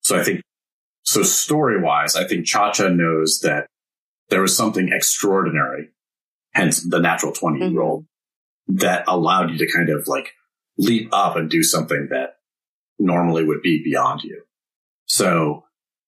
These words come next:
Speaker 1: you don't think, like, you could necessarily go around and try to find the, like, vibrations and whatnot, but, you know, there are lots of other strategies you could try. You don't necessarily know how to call specific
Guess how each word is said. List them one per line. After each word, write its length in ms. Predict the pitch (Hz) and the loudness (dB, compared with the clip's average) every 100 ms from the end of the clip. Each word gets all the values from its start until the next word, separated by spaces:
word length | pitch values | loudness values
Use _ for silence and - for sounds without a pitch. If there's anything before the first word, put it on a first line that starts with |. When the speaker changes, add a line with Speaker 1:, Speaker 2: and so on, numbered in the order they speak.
| _ _ | _ _
Speaker 1:
you 140 | 117 131 | 0 2
don't 120 | 135 | 2
think, 160 | - | 0
like, 160 | - 107 | 0 0
you 60 | 101 | 0
could 140 | - | 2
necessarily 320 | 101 - 95 | 2 2 2
go 100 | 90 | 2
around 340 | 90 87 87 82 | 2 2 2 2
and 100 | 80 | 0
try 340 | - 87 82 | 0 2 2
to 80 | 82 | 0
find 540 | - 85 78 78 73 | -2 0 0 -2 -4
the, 280 | 69 71 69 64 | -2 -2 -2 -4
like, 140 | 64 - | -4 -2
vibrations 560 | - - 78 - - | 0 0 0 0 2
and 100 | 151 | 2
whatnot, 300 | 147 156 - | 2 2 0
but, 280 | - 95 - | 0 -2 -2
you 100 | 92 | -2
know, 200 | 80 80 - | -2 -2 0
there 120 | 90 | 0
are 100 | 82 | 0
lots 200 | 80 80 | 0 0
of 60 | - | -2
other 140 | 85 73 | -2 0
strategies 520 | - 78 73 69 67 | 0 0 -2 -4 -6
you 100 | 69 | -8
could 100 | - | -6
try. 380 | - 78 67 67 - _ _ _ _ _ _ _ - | -2 0 0 -4 -10 _ _ _ _ _ _ _ -4
You 160 | 107 | 0
don't 200 | 135 147 | 2 2
necessarily 540 | 123 123 110 123 107 95 | 0 0 0 0 2 2
know 240 | 87 87 | 2 0
how 180 | - - | 0 0
to 100 | - | -2
call 560 | - - - - 131 | -4 -2 0 2 2
specific 580 | 135 - - - 131 151 | 0 0 0 2 0 -2